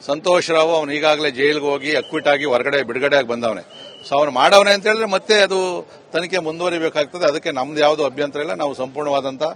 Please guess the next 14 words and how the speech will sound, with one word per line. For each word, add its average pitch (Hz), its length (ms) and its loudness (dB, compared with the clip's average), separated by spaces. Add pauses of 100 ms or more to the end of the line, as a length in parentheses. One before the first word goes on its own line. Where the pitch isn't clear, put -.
(280)
ಮುಂದಿನ 165 320 0
ತನಿಖೆಗೆ 143 480 -2
ರಾಜ್ಯ 139 320 -2
ಸರ್ಕಾರಕ್ಕೆ 127 560 -8
ಎಲ್ಲಾ 127 360 -2
ರೀತಿಯಾದಂತ 127 540 -8
ಸಹಕಾರವನ್ನ 120 500 -6 (460)
ಭಾರತೀಯ 160 360 -2
ಜನತಾ 139 300 -4
ಪಾರ್ಟಿಯಾಗಿ 120 520 -6
ನಾವು 165 140 -10
ಕೊಡ್ತೀವಿ. - 600 -14 (160)
ಈಗ 131 100 -6 (720)
ಕುಮಾರಿ 156 800 -2